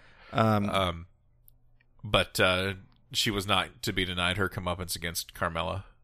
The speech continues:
Speaker 2: No.
Speaker 1: So that was good. Um, me, me and my daughter were super, super happy with the ending, though, 'cause at the end we got to see Becky Lynch,
Speaker 2: Yeah.
Speaker 1: uh, as a champion. She deserves it. I mean, she came up with, uh,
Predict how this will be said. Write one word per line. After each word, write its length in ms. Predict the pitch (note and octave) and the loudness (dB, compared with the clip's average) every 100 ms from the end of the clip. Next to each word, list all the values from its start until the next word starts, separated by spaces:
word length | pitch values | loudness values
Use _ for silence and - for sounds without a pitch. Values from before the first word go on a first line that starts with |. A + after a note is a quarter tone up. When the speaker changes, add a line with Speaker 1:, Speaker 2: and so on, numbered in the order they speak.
| - | -2
Speaker 2:
No. 160 | A2+ | 4
Speaker 1:
So 60 | A2 | 4
that 80 | F2 | 4
was 120 | D#2 | -2
good. 200 | G2 F2+ - - - - | -4 -4 -6 -14 -16 0
Um, 400 | G#2 G2+ F#2+ G2 - - - - - _ - - - - - - - | 4 4 2 -8 -20 -20 -20 -20 -20 _ -20 -18 -18 -16 -16 -16 -12
me, 480 | C3+ A2 A#2 A2 G#2+ | -4 2 4 4 2
me 160 | G#2+ | 2
and 140 | G#2 G2+ | 2 2
my 140 | G2 | 0
daughter 260 | G2+ G2+ G2 | 2 2 2
were 100 | F#2+ | 0
super, 460 | - F#2+ G2 F#2+ - | -2 -2 0 0 0
super 360 | A2 F#2+ F#2+ - - | 0 0 -2 -4 -10
happy 300 | F#2 F#2+ F#2+ | 2 2 2
with 140 | F2+ E2+ | -2 -4
the 80 | |
ending, 200 | E2+ F2+ | -4 -4
though, 160 | E2+ E2+ | -4 -6
'cause 420 | E2 F2 - - - | -4 -4 -4 -6 -4
at 160 | F#2 | -6
the 140 | - E2+ | -2 -2
end 100 | E2+ | -2
we 80 | E2+ | -4
got 140 | F2+ | -4
to 60 | - | -4
see 100 | F#2 | -4
Becky 280 | F2 F2 E2+ | -4 -4 -4
Lynch, 460 | E2+ E2+ - - - | -6 -4 -4 -6 0
Speaker 2:
Yeah. 220 | A2+ G#2+ - - | 2 2 -2 -4
Speaker 1:
uh, 300 | F2+ E2 F2 - - - - | 0 0 0 -6 -20 -20 -8
as 160 | G#2 F2 | -4 -2
a 60 | |
champion. 420 | F2 F#2 E2+ F2 F2+ - - - | -2 -4 -2 -2 -6 -10 -14 -6
She 160 | - | -4
deserves 380 | F#3+ F2 F2+ F2 | -2 -2 -2 -2
it. 140 | F#2+ - | -4 -4
I 60 | |
mean, 100 | G#2 G#2 | -2 0
she 140 | - | 0
came 220 | - B2 | -2 -2
up 180 | F#2+ F#2+ | -2 -2
with, 240 | F#2 F2 G2 | -4 -2 2
uh, 260 | E2+ E2 | 2 2